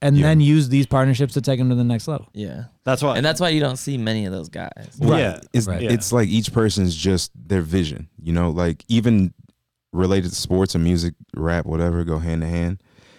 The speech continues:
Speaker 2: It's like Zion type shit. Like, what do you, what's the vision for yourself? You know, do you just want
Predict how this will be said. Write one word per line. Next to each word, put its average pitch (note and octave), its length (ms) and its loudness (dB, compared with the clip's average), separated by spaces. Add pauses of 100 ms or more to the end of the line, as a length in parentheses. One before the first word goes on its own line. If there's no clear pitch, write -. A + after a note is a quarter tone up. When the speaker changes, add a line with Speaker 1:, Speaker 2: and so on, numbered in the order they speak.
(100)
Speaker 2:
It's G#2 160 0
like B2+ 140 2
Zion G2+ 420 2
type D#2+ 200 -2
shit. - 280 -4 (800)
Like, F#2+ 160 0
what F#2 220 2
do C#3+ 80 4
you, B2+ 160 4
what's G#2 260 0
the A#2 80 0
vision F#2+ 320 0
for G2 180 -2
yourself? E2+ 540 -2
You F2+ 140 0
know, F2+ 160 2
do F2 260 0
you G2+ 200 4
just F2 400 -2
want F2+ 380 0